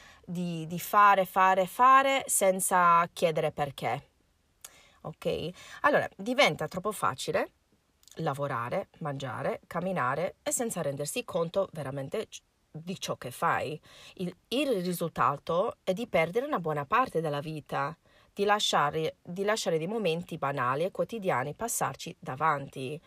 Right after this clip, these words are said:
E tutto ciò risultano nel non vivere nel momento, di non apprezzare ogni men-, momento che abbiamo. La difficoltà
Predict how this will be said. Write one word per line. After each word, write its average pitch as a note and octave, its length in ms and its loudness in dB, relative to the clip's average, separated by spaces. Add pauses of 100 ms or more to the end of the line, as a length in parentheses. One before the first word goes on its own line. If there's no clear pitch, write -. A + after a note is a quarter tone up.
(420)
E B3 160 -4
tutto C4+ 300 -4
ciò G3+ 240 2
risultano F3 640 -2
nel E3 500 0
non F3+ 520 0 (120)
vivere D3 760 -6
nel D#3 260 -6
momento, C3 800 -8 (500)
di G3+ 260 -2
non E3 280 0
apprezzare D3 1000 0
ogni F#3 280 0
men-, D3 340 -2
momento E3+ 500 -4
che - 120 -10
abbiamo. C3+ 720 0 (1040)
La G3+ 100 2
difficoltà C4 580 2